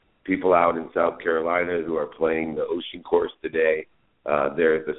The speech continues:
sanctuary, and, uh, flying them back and forth. Uh, we had an amazing Wheels Up Putt Down party on Thursday night with Wayne Gretzky and Tony Romo and Nick Faldo, Ricky Fowler,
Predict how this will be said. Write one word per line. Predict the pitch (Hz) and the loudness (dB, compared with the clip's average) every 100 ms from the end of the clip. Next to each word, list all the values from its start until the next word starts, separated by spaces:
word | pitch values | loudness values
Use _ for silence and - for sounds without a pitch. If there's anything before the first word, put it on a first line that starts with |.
| - | 0
sanctuary, | 82 82 82 82 78 78 76 _ _ _ - | 0 0 0 2 2 0 -4 _ _ _ -10
and, | 73 76 71 71 | -4 -2 -2 -2
uh, | 71 73 76 | 0 0 0
flying | 92 87 85 | 2 2 2
them | 85 85 | -4 -4
back | 82 82 - | -2 -2 -2
and | 82 - | -8 -4
forth. | 82 80 82 - _ _ _ - | 0 2 0 -6 _ _ _ -16
Uh, | 73 73 | -6 -4
we | 73 85 | -2 -2
had | 82 | 0
an | 78 | -2
amazing | 76 85 92 92 87 92 87 87 - | -4 -2 0 0 0 0 -2 -6 -12
Wheels | - 95 98 87 | 0 4 4 4
Up | 90 90 - - | 2 2 -2 -6
Putt | 87 - - | -4 -4 -4
Down | 80 82 85 | -4 -2 -4
party | 82 85 85 87 85 | -4 -2 -2 -4 -6
on | 80 76 | -6 -4
Thursday | 85 85 76 82 | -6 -6 -6 -8
night | 82 85 82 - | -6 -6 -8 -8
with | 76 - _ _ _ - | -10 -10 _ _ _ -4
Wayne | 82 90 87 | 0 0 2
Gretzky | 85 85 85 - 82 85 82 78 | 4 4 2 -10 -6 -4 -4 -6
and | 69 | -8
Tony | - 85 78 | -2 0 0
Romo | 78 78 92 87 82 80 78 78 73 | -2 2 2 2 0 0 0 0 -4
and | 71 | -6
Nick | 82 - - | -8 -4 2
Faldo, | 82 82 82 80 80 78 | 4 4 0 0 0 0
Ricky | 82 - 78 | -4 -6 -6
Fowler, | - 90 85 85 82 78 | 2 4 2 0 -2 -4